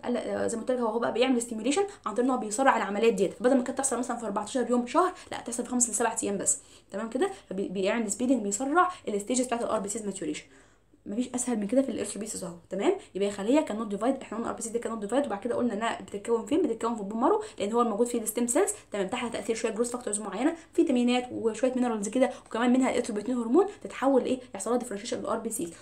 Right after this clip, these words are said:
بعد كده اول خليه اتكونت برو اريثروبلاست، انا كان عندي ستيم سيل اوريدي موجوده، حصل لها ستيميوليشن، فاول خليه كونتها كانت برو اريثروبلاست. جميل. وبعد كده الارثروبيوتين هرمون ده كان مهم جداً، آه، وهناخده وندرسه ونعرف هو عباره عن ايه. بيعمل ستيميوليشن للار بي سيل فورميشن عن طريق ان هو بيسرع عمليات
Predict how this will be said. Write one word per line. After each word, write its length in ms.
بعد 120
كده 140
اول 160
خليه 180
اتكونت 400
برو 180
اريثروبلاست، 480
انا 100
كان 100
عندي 160
ستيم 120
سيل 120
اوريدي 220
موجوده، 400
حصل 240
لها 100
ستيميوليشن، 340
فاول 200
خليه 180
كونتها 260
كانت 160
برو 120
اريثروبلاست. 440
جميل. 260
وبعد 160
كده 100
الارثروبيوتين 460
هرمون 280
ده 60
كان 320
مهم 180
جداً، 300
آه، 220
وهناخده 420
وندرسه 260
ونعرف 200
هو 60
عباره 180
عن 80
ايه. 160
بيعمل 220
ستيميوليشن 260
للار 180
بي 100
سيل 100
فورميشن 360
عن 100
طريق 120
ان 40
هو 80
بيسرع 480
عمليات 560